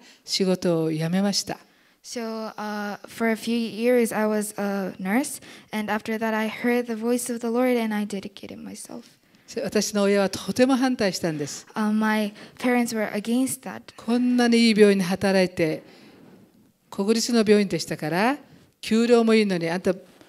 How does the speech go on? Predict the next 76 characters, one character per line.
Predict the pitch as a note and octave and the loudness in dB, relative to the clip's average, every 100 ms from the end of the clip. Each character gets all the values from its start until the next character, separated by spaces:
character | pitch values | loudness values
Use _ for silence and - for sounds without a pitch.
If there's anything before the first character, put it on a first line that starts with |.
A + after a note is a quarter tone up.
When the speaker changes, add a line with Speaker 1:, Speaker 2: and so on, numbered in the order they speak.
| _ - _ | _ -20 _
Speaker 1:
気 | - C#4 | 0 4
が | C#4 | 4
狂 | C4+ B3 | 4 2
っ | |
た | A#3+ G3 | 2 0
か。 | D#3+ - - - - C4 F4+ - | 0 -4 -4 -4 -2 -2 -4 -10
Speaker 2:
They | A3+ | -8
were | A3+ | -6
saying | A3+ A#3 | -8 -4
that | A3+ | 0
Speaker 1:
<laughs> | |
仕 | C#4+ | 2
事 | D#4+ D4 | 4 6
を | B3+ | 6
ど | B3+ | 6
う | |
し | - | 4
て | |
辞 | F#3+ | 2
め | F#3+ | 2
る | F3+ | -2
か。 | - E3 - | -4 -8 -4
Speaker 2:
Oh, | A#3 A#3+ | 0 2
you're, | B3 C4+ C4+ C4 C4 - - | 4 4 6 4 2 -4 -8
you | A3+ | -2
know, | A#3+ B3 B3 | 0 0 0
working | A3+ B3 C4 C4 | 2 2 2 0
at | B3+ B3 B3 | 0 0 -2
a | |
great | A#3 B3+ C#4 C#4 | 0 0 2 -2
hospital. | A#3 - D4 - C4+ B3+ A#3+ A#3 | -6 -2 -2 -2 -2 0 0 0
They're, | A#3 B3 B3+ A#3+ - - | -2 0 0 -2 -6 -4
they | A#3+ | -2
have | A#3+ A#3+ | 0 -2
a | A#3 | -2
great | A#3 B3+ B3 | 0 0 0
salaries, | - C4+ D4 C#4 A#3+ A3+ G#3+ | -2 2 4 4 2 -2 -4
and | G#3+ G#3+ | -6 -6
why | G#3 B3+ D#4 | -2 -2 -2
are | D4 | -2
you | D4 | -2
quitting | D4 C#4 D#4 C#4 A3+ | -2 -2 -2 -2 -4
there? | G3 F3+ G#3 - - | -4 -6 -8 -12 -2
Speaker 1:
「あ | |
な | G#3+ | 0
た | G#3 | 2
は | A3 | 4
こ | A3+ | 4
れ | |
か | A3+ G#3+ | 4 2
ら | |
小 | G3+ B3 | 2 2
じ | A#3+ | 2
き | B3+ C4 | 4 4
に | B3+ | 6
な | B3 | 6
る | B3 | 6
ぞ」 | G3 F#3+ | 6 6
っ | G#3 | 4
て | G#3 | 4
親 | F#3 F3+ | 2 4
が | E3 | 0
言 | E3 | -2
い | |
ま | D#3+ | -6
し | - | -12
た。 | E3 | -12
Speaker 2:
And | G#3+ G#3+ G#3+ G3 | -8 -6 -6 -6
the | G#3+ G#3+ G#3 G#3 G3 - | -2 -2 0 -2 -4 -8
parents | - A3+ A3 G#3+ | -6 -4 -4 -4
were | G#3+ | -8
saying | G#3 A3 A3 | -8 -8 -8
that | G#3+ | -8
you | G#3 G#3 G#3+ | -8 -8 -8
will | |
become | G#3 G3+ G#3 G3+ | -10 -10 -10 -10